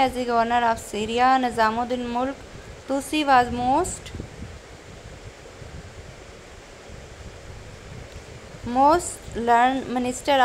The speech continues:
of the destiny of Seljukia. A retired British bureaucrat, Sir A O Hume, initiated the formation of Indian National Congress. Pakistan first foreign minister was Sir Zafarullah Khan.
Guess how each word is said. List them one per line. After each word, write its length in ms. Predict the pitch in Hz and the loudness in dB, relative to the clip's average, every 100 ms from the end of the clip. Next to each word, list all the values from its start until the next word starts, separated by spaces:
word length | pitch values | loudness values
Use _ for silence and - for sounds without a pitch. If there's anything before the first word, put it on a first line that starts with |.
| 240 | 6
of 140 | 220 | 4
the 120 | 247 | -4
destiny 580 | 214 220 - - 247 254 | -2 -4 -6 -6 -2 2
of 160 | 233 220 | 2 0
Seljukia. 800 | - 220 196 202 190 - 247 285 - - - - | -2 -4 -4 -8 -8 -4 -2 -2 -4 -18 -10 0
A 140 | 226 | 0
retired 440 | 240 247 262 330 | 2 6 6 6
British 380 | 254 254 262 269 | 4 0 0 -2
bureaucrat, 640 | 220 233 226 226 226 226 247 | -2 0 0 -2 -2 -2 -2
Sir 240 | - 233 | 0 0
A 160 | - 269 | 4 4
O 200 | 285 277 | 6 4
Hume, 480 | 262 254 254 285 285 | 0 0 0 0 0
initiated 840 | 247 247 - 247 240 - 311 247 | -2 -4 -2 0 0 -2 -4 -4
the 80 | 254 | -4
formation 640 | - 233 220 220 262 254 | 0 2 0 -4 -2 0
of 180 | 247 240 - - - - | 0 -2 -8 -16 -12 -4
Indian 300 | 247 269 277 | 0 2 4
National 380 | 262 262 262 254 | 2 2 -2 0
Congress. 500 | 240 208 220 247 - | 2 2 2 0 2
Pakistan 600 | 247 254 311 - 302 294 | 0 2 -2 -2 0 0
first 260 | - 311 | 0 0
foreign 320 | - 269 254 262 | 2 4 4 2
minister 460 | 262 254 - 254 240 | -2 -4 -2 -2 2
was 200 | 233 254 - - - - | 2 2 -2 -18 -18 -6
Sir 240 | - 269 233 | 2 4 4
Zafarullah 480 | 233 226 226 226 233 233 | 2 2 2 4 4 4
Khan. 420 | 226 247 294 330 | 4 6 4 0